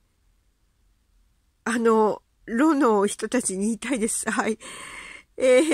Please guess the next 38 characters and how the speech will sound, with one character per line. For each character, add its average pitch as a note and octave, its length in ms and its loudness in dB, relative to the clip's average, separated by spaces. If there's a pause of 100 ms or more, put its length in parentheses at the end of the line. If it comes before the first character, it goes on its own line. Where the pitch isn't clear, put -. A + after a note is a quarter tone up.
(140)
ー、 D3+ 300 -2 (600)
そ E4+ 300 6
う D#4+ 60 10
い C#4+ 140 6
う B3 60 2
つ C4+ 160 -2
も C4 180 4
り A#3+ 120 2
は、 C4 300 2 (420)
国 - 200 2
空 B3+ 300 4
の A3 140 4
民 A#3+ 340 0
民 A#3+ 240 0
に B3+ 120 0
は A#3 160 4
全 A3 600 0
く A#3 160 -6
ご C4+ 160 4
ざ G#3+ 200 2
い G#3 60 4
ま A3+ 160 0
せ A#3 240 -2
ん G3+ 100 -10
と。 - 260 -4 (1120)
う G#3+ 100 -4
わ C#4 320 2 (640)
ー A#3 60 -6
っ - 20 -20
て - 160 -2
思 C4 220 4
い B3+ 40 4
ま A#3+ 160 2
し - 60 -2
た A3 80 0
よ、 G3+ 120 2
こ G#3 100 2
れ。 F#3 240 0